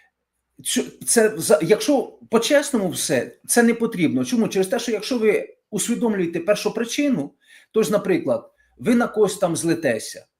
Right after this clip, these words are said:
да, там ця людина вам щось колись сказала. Е, так як у нас є заборона на проговорення емоцій, ця образа остається в нас самих, і ми з нею ходимо. І чим довше ми з нею ходимо, нам здається, нібито, що якби ми відпустили ситуацію, але кожен раз, як ми будемо бачити цю людину,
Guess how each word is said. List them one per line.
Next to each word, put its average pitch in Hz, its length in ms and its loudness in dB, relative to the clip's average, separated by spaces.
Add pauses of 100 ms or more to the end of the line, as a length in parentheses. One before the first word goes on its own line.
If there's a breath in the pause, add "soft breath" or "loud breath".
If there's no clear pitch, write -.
да, 170 180 -4
там 214 280 -2
ця 202 160 0
людина 190 300 0
вам 175 180 -2
щось 180 220 -6
колись 165 300 -2
сказала. 120 580 -4 (680 soft breath)
Е, 151 340 2
так 220 220 2
як 240 140 0
у 240 60 2
нас 208 260 0
є 190 80 2
заборона 208 480 4
на 180 100 0
проговорення 208 680 0
емоцій, 233 680 0 (580)
ця - 200 2
образа 226 460 2
остається 208 460 0
в 185 60 -2
нас 185 200 -2
самих, 175 340 -2
і 202 80 -2
ми 226 80 2
з 196 60 -4
нею 220 180 0
ходимо. 170 380 -2
І 196 60 -8
чим 233 180 0
довше 240 260 0
ми 226 100 2
з 196 60 -4
нею 233 200 0
ходимо, 220 360 0
нам 214 180 -2
здається, 247 420 0
нібито, 190 380 -2
що 202 180 -2
якби 196 520 0
ми 220 120 4
відпустили 220 500 -4
ситуацію, 165 540 -2
але 202 140 2
кожен 240 300 -4
раз, 247 200 0
як 185 80 -4
ми 208 100 -4
будемо 202 260 -2
бачити - 300 -2
цю - 160 -8
людину, 247 420 0